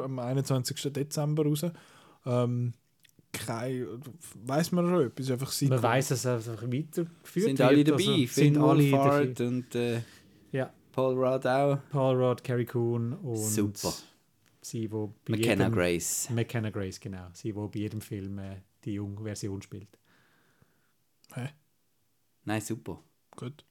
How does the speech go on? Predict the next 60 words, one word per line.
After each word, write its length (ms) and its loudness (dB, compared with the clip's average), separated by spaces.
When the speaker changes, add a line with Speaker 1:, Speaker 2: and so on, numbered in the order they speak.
Speaker 1:
Ja, 180 6
muss 160 2
ich 80 2
mal 120 6
noch, 220 4
muss 160 2
ich 120 2
mal 140 2
noch 120 0
schauen. 420 4
Hat 220 0
für 120 0
mich 200 6
so 200 4
ein 60 2
bisschen 140 4
nach, 300 0
nach 320 -2
Nostalgia-Bait 920 2
ausgesehen. 500 0
Speaker 3:
Es 120 0
Speaker 1:
dort. 180 6
Speaker 3:
hat 0 -
am 60 8
Speaker 2:
Es 60 -
ist 60 4
Speaker 3:
Schlu-, 120 8
Speaker 2:
auch. 320 0
Speaker 3:
es 140 -4
hat, 100 6
Speaker 2:
Es 100 2
ist 200 -2
auch 160 -2
Speaker 3:
ne. 160 2
Speaker 2:
recht. 220 -2
Ja. 440 -4
Speaker 3:
Es 160 -6
hat 180 2
einfach 220 4
am 140 2
Schluss 340 0
hat's 220 0
noch 240 4
ein... 140 0
Ähm, 340 0
ähm, 360 -4
das 120 -4
ist 60 -8
jetzt 120 -12
von 140 -2
einem 120 -2
anderen 280 0
Podcast, 420 -4
finde 160 -4
ich, 60 -14
sehr 340 -2
gute 440 -2
Wortkombination, 1040 -4
ein 100 -10
Crameo. 840 -2